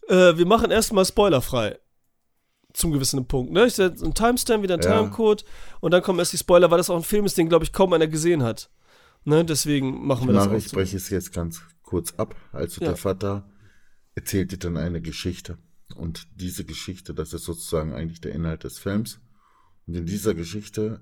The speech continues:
Speaker 2: erzählt er, wie er sich etwas sehr stark gewünscht hat zu Weihnachten und dann auch auf Widerstände gekommen ist, dieses, äh, diesen Gegenstand zu bekommen und alles dafür getan hat,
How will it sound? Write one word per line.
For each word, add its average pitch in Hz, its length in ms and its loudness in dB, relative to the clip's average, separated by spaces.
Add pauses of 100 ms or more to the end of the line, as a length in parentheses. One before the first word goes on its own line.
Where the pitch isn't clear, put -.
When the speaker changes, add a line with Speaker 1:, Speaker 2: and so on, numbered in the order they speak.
Speaker 2:
erzählt 101 440 -6
er, 104 260 -4
wie 87 180 -12
er 92 180 -4
sich 107 240 -8
etwas 98 560 -8 (460)
sehr 98 240 0
stark 95 360 -4
gewünscht 110 460 -6
hat 127 140 -6
zu 123 180 -10
Weihnachten 131 640 -6 (1500)
und 104 400 0
dann 98 160 -2
auch 95 200 -6
auf 92 160 -6
Widerstände 110 580 -6
gekommen 113 480 -8
ist, - 400 -12 (320)
dieses, 95 460 -10
äh, 92 560 0
diesen 95 400 -8
Gegenstand 95 560 -8
zu 87 160 -10
bekommen 101 420 -8 (960)
und 95 160 -4
alles 104 280 0
dafür 107 260 -6
getan 95 520 -2
hat, 113 340 -8